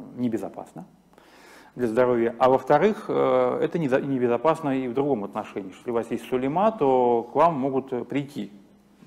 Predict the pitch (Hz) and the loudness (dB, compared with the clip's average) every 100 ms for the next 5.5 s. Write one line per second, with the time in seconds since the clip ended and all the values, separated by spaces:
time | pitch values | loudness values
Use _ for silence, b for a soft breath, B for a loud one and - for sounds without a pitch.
0 | - 117 - 120 113 117 101 98 - - | -20 -10 -2 0 0 -2 -4 -4 -12 -20
1 | _ _ B B B B 113 113 98 120 | _ _ B B B B -8 -4 -4 -4
2 | - 185 - - 156 139 - 110 - - | -4 -4 -4 -4 -2 -2 -4 -10 -10 -20
3 | _ _ _ - 117 107 123 113 - - | _ _ _ -8 -2 -2 -2 -4 -4 -6
4 | - _ _ _ B B B B B B | -20 _ _ _ B B B B B B
5 | - 120 113 110 | -6 -2 -2 -2